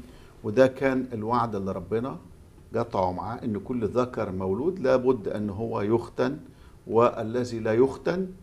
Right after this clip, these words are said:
آه، تلك النفس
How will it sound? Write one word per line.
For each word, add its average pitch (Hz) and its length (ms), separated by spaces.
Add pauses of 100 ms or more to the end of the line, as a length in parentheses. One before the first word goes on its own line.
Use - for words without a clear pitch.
(1500)
آه، 98 640
تلك 123 320
النفس 123 520